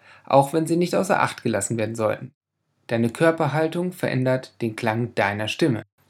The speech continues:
Wir beschäftigen uns zunächst mit der Argumentation selbst, was man darunter versteht und wie sie aufgebaut werden kann. Im zweiten Teil wird näher auf die spezielle Form der Argumentation am Telefon eingegangen. Der letzte Abschnitt befasst sich mit bekannten Argumentationstechniken.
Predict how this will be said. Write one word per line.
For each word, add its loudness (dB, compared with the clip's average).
Wir 0
beschäftigen 2
uns -6
zunächst 0
mit 0
der -2
Argumentation 0
selbst, -6
was -6
man 2
darunter 0
versteht 2
und -2
wie -4
sie 0
aufgebaut -2
werden -6
kann. -12
Im -4
zweiten 2
Teil 4
wird 0
näher 2
auf -6
die -8
spezielle 0
Form -4
der -10
Argumentation -2
am 0
Telefon 0
eingegangen. -10
Der 2
letzte 0
Abschnitt -4
befasst -6
sich -6
mit -8
bekannten -6
Argumentationstechniken. -6